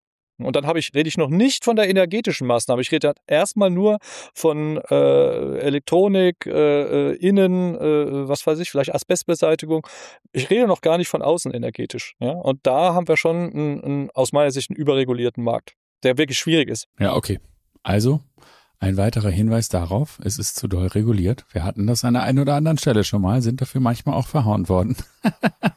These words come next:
Speaker 2: Das genauso
Speaker 1: Ja.
Speaker 2: formu-, zu formulieren, aber genau.
Speaker 1: Und wenn wir jetzt noch einen Mietendeckel haben, dann bin ich mal wirklich gespannt, wie das überhaupt noch funktionieren soll.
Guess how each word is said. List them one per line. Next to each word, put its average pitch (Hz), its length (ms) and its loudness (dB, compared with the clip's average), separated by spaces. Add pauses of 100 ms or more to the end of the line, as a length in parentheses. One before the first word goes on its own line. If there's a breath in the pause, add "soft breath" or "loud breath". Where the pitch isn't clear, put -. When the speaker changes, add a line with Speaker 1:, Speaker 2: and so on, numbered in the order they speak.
(260 loud breath)
Speaker 2:
Das - 220 -4
genauso 107 360 2
Speaker 1:
Ja. 156 100 4
Speaker 2:
formu-, 110 220 2
zu 107 180 -4
formulieren, 104 460 2
aber 101 220 0
genau. 90 360 0
Speaker 1:
Und 123 80 -2
wenn 147 100 2
wir 143 80 4
jetzt 165 180 0
noch 175 140 2
einen 156 80 -2
Mietendeckel 151 600 0
haben, 135 260 0
dann 143 160 0
bin 151 140 -2
ich 156 120 -8
mal 151 200 2
wirklich 151 260 -6
gespannt, 165 380 -4
wie 143 40 -8
das 135 160 -4
überhaupt 139 280 0
noch 131 100 -4
funktionieren 147 520 -4
soll. 123 300 0